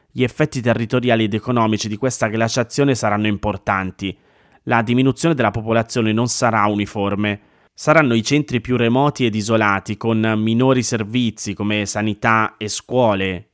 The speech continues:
e più basse prospettive di lavoro e vita sociale,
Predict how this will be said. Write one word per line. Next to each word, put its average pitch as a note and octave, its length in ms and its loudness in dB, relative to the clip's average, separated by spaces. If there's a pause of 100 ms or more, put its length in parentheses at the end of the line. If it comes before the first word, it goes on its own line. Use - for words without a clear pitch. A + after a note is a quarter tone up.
e B2 120 -8
più C3+ 100 -4
basse C#3+ 320 2
prospettive A#2 640 -2
di G#2 120 -2
lavoro A2+ 420 2
e G#2 100 0
vita A#2 260 -2
sociale, A2+ 680 0